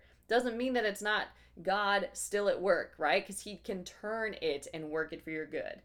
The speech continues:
Joseph had a vision of being in charge of his whole family, but he found himself a slave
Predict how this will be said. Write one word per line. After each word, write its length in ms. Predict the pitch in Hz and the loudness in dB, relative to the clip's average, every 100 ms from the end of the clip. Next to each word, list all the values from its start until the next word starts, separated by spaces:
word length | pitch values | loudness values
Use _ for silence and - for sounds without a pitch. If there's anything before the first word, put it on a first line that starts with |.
| _ _ _ _ _ - - | _ _ _ _ _ -20 -14
Joseph 460 | 160 226 294 - - | 2 4 4 0 2
had 180 | 262 | 4
a 60 | 226 | 4
vision 360 | 180 208 208 175 | 4 2 2 -2
of 160 | 147 | -2
being 220 | 156 170 | -4 -4
in 100 | 196 | -4
charge 340 | 196 170 156 151 | -4 0 2 0
of 120 | - | -6
his 160 | 151 160 | -8 -2
whole 200 | 147 147 | 0 0
family, 600 | - 151 101 69 67 - _ | -4 -8 -8 -12 -14 -18 _
but 400 | 214 220 - - | 6 6 4 -6
he 100 | - | -10
found 280 | 185 165 156 | 0 2 2
himself 340 | 156 156 147 - | 0 -4 -4 -4
a 60 | |
slave 720 | - - 262 466 269 214 208 | -6 -6 -2 2 2 0 -2